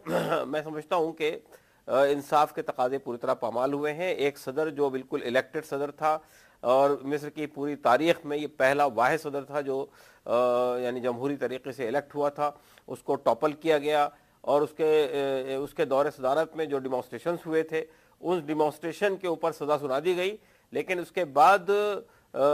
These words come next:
صدر کو سیک کرنے کے نتیجے میں جو demonstrations عوام کے طرف سے ہوئے تھے اور اس کو، اس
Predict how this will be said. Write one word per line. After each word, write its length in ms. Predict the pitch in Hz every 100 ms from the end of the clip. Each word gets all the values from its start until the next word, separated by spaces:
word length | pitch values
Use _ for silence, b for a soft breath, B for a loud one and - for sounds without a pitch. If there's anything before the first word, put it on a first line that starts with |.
| 151 151 147
صدر 260 | 151 170 180
کو 220 | 185 170
سیک 340 | - 165 170
کرنے 260 | 165 156 165
کے 80 | 165
نتیجے 340 | 131 156 165
میں 220 | 165 170
جو 240 | 139 151 175
demonstrations 680 | 160 156 147 160 180 175 139
عوام 360 | 127 143 180
کے 100 | 185
طرف 260 | 170 156 -
سے 80 | 151
ہوئے 200 | 147 151
تھے 160 | 160
اور 160 | 156 139
اس 80 | 143
کو، 260 | 165 156 -
اس 140 | 143